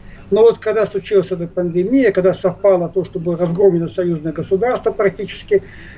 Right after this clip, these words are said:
когда, в общем, началась кампания Лукашенко антироссийская форматная, и когда к-, к-, к-, против него в одном фронте оказались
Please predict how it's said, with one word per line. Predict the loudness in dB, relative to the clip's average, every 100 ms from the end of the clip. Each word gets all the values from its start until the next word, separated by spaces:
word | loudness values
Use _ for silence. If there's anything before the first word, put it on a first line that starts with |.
| -4
когда, | 2 6
в | 4
общем, | 4 -2
началась | -4 0 0
кампания | 2 0 2 2 0
Лукашенко | -4 -6 -6 -4 -2
антироссийская | -2 -2 -2 -2 -4 -4 -2
форматная, | 0 2 2 2 0 0
и | 2
когда | 2 4 2
к-, | 2 -2 -4 -6
к-, | 0 4 6 4
к-, | 0 -2 -2
против | -2 -2 -2 -4
него | 0 2 0 -4 -14 2
в |
одном | 2 2 0 -2
фронте | -2 0 2 0 -6
оказались | -4 -2 0 0 -2